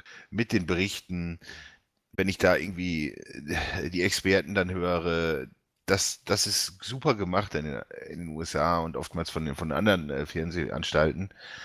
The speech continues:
Aber die The Zone-Übertragung übertragen halt den Sport, aber so den Charme, diese ganze Veranstaltung hat, bringen die irgendwie nicht ansatzweise, äh, rüber und, und mir fehlt da halt schon irgendwie was.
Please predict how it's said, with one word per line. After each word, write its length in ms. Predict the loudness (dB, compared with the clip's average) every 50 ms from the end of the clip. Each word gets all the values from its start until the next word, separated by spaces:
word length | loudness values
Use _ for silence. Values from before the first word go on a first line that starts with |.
| -14 -14 -16 -10 0 6
Aber 640 | 6 6 8 8 6 6 6 6 6 4 2 0 -2
die 400 | -6 -10 -10 -6 -6 -4 -4 -4 -4
The 100 | -4 -2
Zone-Übertragung 1040 | -2 -2 -2 -4 -4 -4 -4 -4 -4 -2 0 0 0 0 -2 -6 -8 -8 -10 -12 -14 _ _ _ _ _ _ _ _ _ _ _ _ _ _ _ _ _ _ _ _ _ _ _ _ _ _ _ _ _ _ _ _ _ _ -2
übertragen 480 | 2 2 2 4 4 4 4 4 6
halt 160 | 6 6 6 6 2 _ _ _
den 200 | -6 -6 -4 -4
Sport, 560 | -6 -8 -8 -6 -2 0 2 0 0 0 -4
aber 240 | -6 -4 -2 -2 -2
so 280 | -4 -4 -4 -4 -4
den 240 | -4 -4 -6 -6 -4
Charme, 640 | -4 0 4 4 6 6 4 2 0 -4 -14 -18 -18
diese 180 | -16 -12 -10 -8
ganze 300 | -6 -6 -8 -8 -10 -8
Veranstaltung 640 | -6 -6 -6 -6 -6 -4 -4 -4 -4 -6 -6 -4 -4
hat, 240 | -4 -4 -4 -8 -20 -20 -20 -20 -20 -20 -20 -20 -16 -10
bringen 220 | -8 -6 -6 -4
die 180 | -4 -4 -4 -4
irgendwie 200 | -4 -6 -6 -6
nicht 200 | -4 -2 -2 -2
ansatzweise, 1080 | -2 0 -2 -2 -2 -2 0 2 2 2 2 0 -2 -2 -2 -4 -4 -6 -4 -4 -6 -8 -10
äh, 20 | -10
rüber 460 | -10 -8 -6 -6 -4 0 0 2 2 2
und, 220 | 0 -4 -6 -4
und 140 | -2 2 2
mir 100 | 2 2 2 -2 -8 -16 _ _ _
fehlt 280 | 2 4 4 4 4 4
da 140 | 4 4 4
halt 240 | 4 2 0 -2 -6
schon 220 | -8 -8 -10 -10
irgendwie 440 | -8 -8 -8 -8 -8 -8 -10 -8 -8
was. 400 | -6 -6 -6 -6 -8 -10 -12 -14